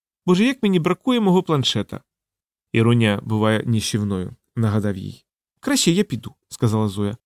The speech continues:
а то ще почну жбурляти в тебе каміння. Попри погрози, вона обняла мене, потім Савітрі на прощання. Бабар поплентався за Зоєю, з нею було більше розваг. Я її добре розумію, мовила Савітрі, коли ми попрямували далі.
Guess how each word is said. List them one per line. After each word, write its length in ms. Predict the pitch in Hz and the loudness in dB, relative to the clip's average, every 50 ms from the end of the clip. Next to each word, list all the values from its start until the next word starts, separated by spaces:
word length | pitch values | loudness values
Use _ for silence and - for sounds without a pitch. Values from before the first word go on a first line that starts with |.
| _ _ _ _ | _ _ _ _
а 80 | - 202 | -2 2
то 120 | - 233 | 2 2
ще 140 | 190 233 220 | 2 2 2
почну 300 | 196 202 180 - 214 196 | 0 0 0 2 2 2
жбурляти 460 | 165 156 175 185 196 220 220 - 170 | 2 2 2 2 2 2 0 0 -4
в 40 | 147 | -4
тебе 240 | - - 165 160 151 | -2 -2 -2 -2 -2
каміння. 460 | - 143 123 107 95 95 92 95 - - _ _ _ _ _ _ _ _ _ | -2 -2 -2 -2 -2 -4 -8 -8 -12 -14 _ _ _ _ _ _ _ _ _
Попри 260 | - 123 - 127 120 | 2 2 4 4 2
погрози, 400 | 104 127 120 117 180 214 180 151 | 4 4 4 4 4 4 4 2
вона 200 | 135 135 135 127 | 2 4 2 2
обняла 400 | - - 117 113 120 127 160 190 | 2 0 0 2 2 2 2 2
мене, 260 | 185 180 165 165 156 - _ _ _ _ _ | 2 0 0 0 -2 -4 _ _ _ _ _
потім 340 | - 233 226 - 147 120 - | -4 -2 0 0 -2 -2 -2
Савітрі 440 | - - 127 120 147 175 - 147 147 | -2 0 0 2 0 0 -2 -2 -2
на 120 | 147 147 | -2 -2
прощання. 580 | 139 139 135 - - - 107 101 98 98 - - _ _ _ _ _ _ _ _ _ | -2 -2 -4 -2 -2 -4 -4 -4 -6 -8 -10 -12 _ _ _ _ _ _ _ _ _
Бабар 360 | - 131 127 123 127 120 113 | 2 4 4 6 4 2 2
поплентався 580 | - 127 117 - 127 123 113 110 120 107 127 123 | 0 -2 0 2 0 0 2 0 -2 -2 -2 0
за 140 | 113 135 143 | 0 0 0
Зоєю, 400 | 123 110 101 98 101 98 98 - _ _ _ _ _ - | 0 -2 -2 -2 -2 -2 -6 -8 _ _ _ _ _ -10
з 100 | - 101 | -6 -2
нею 300 | 113 120 120 117 113 113 | 0 2 2 2 2 0
було 260 | - 120 120 113 120 | 0 0 2 2 2
більше 380 | 120 120 113 110 95 - - 107 | 2 0 -2 -2 -2 -4 -4 -4
розваг. 460 | 104 110 113 107 92 87 - _ _ _ _ _ _ _ _ _ _ _ _ - | -4 -6 -6 -8 -10 -10 -12 _ _ _ _ _ _ _ _ _ _ _ _ 2
Я 100 | 127 147 | 6 6
її 160 | 185 220 240 | 6 6 4
добре 300 | 233 233 220 214 214 214 | 4 2 2 2 2 2
розумію, 540 | 196 208 196 - 208 160 107 95 87 - - - _ _ _ _ - | 2 0 0 2 2 0 0 0 -4 -8 -12 -18 _ _ _ _ 2
мовила 320 | 127 127 117 113 113 113 | 4 4 6 6 4 4
Савітрі, 460 | 110 - 120 127 180 - - 107 98 - _ _ _ _ _ _ | 2 2 2 2 2 2 -2 -4 -4 -4 _ _ _ _ _ _
коли 240 | - 135 127 123 120 | 4 6 6 6 6
ми 120 | 127 127 | 6 4
попрямували 600 | 110 117 110 123 120 120 120 113 110 113 113 127 | 4 2 0 0 2 2 2 2 2 2 0 0
далі. 300 | 120 110 90 92 101 - | -2 -2 -4 -6 -6 -8